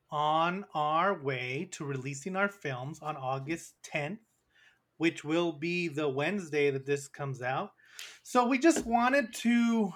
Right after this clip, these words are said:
kinda talk about our films, um, and, you know, get people excited. All of our fans that love our films so much that have clearly seen 'em already. But now's your second chance. And not only that, it's your second chance to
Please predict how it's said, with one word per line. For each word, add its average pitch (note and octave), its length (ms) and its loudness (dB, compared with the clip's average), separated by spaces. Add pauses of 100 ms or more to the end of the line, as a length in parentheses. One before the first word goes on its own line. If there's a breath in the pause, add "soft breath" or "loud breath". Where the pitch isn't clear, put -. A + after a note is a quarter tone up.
(220 loud breath)
kinda A3+ 280 4
talk G3+ 320 4
about F#3+ 260 4
our E3+ 160 6
films, E3+ 960 -4
um, C3+ 540 -2 (640)
and, D#3+ 420 2
you A3 100 0
know, D#3+ 140 2
get D#3+ 160 0
people E3 300 -2
excited. D3+ 520 -2
All E3 300 0
of D3+ 140 -4
our C#3+ 160 0
fans D#3 640 -2
that D3+ 160 -2
love C#3 240 -4
our C#3+ 140 -2 (140)
films C#3+ 300 -8
so F3+ 160 -8
much F3+ 400 -8
that C#3 140 -6
have C#3 240 -4 (320)
clearly G3+ 300 -4
seen F3+ 240 -10
'em C#3+ 140 -8
already. A#2+ 420 -10 (320 soft breath)
But D#3 120 -6
now's F#3+ 160 4
your G3 100 -2
second F3 340 -2
chance. E3+ 460 -6
And D#3+ 100 -4
not F3 140 0
only E3+ 140 -2
that, C#3+ 260 0
it's C3+ 240 -12
your C#3+ 80 -20
second E3 380 -12
chance C#3 340 -8 (120)
to C#3 120 -16